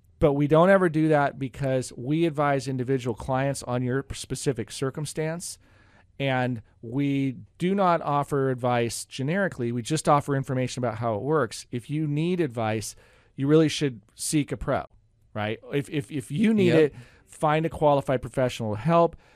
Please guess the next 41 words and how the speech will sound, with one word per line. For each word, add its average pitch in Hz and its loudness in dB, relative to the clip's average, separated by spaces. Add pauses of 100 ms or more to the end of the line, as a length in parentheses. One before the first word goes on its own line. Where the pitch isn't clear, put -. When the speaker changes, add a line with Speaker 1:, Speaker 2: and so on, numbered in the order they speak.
(180)
Speaker 1:
You 139 -4
can 135 -4
give 151 2
us 147 -4
a - -4
call 151 2 (200)
Speaker 2:
Five, 117 2
Speaker 1:
at 113 4 (160)
Speaker 2:
yep, 104 -4 (100)
five 110 2
four 135 4
one, 151 -2
three 110 -2
seven 113 -4
five, 160 -4
zero 101 -2
eight 143 -2 (160)
nine 131 -2
eight. 62 -10 (120)
Speaker 1:
Okay, 113 -4 (120)
so 135 2
that's, 143 0 (140)
yeah, 113 -2
that's 165 -2
as 214 -6
close 226 2
to 202 -2
a 175 4
sales 165 2
pitch - -2
as 135 -6
we're 135 -4
tossing 143 0
today. 110 -2
Speaker 2:
We 151 2
need 170 2
a 147 2
button 131 4
for - -4
that 120 2
too. 101 0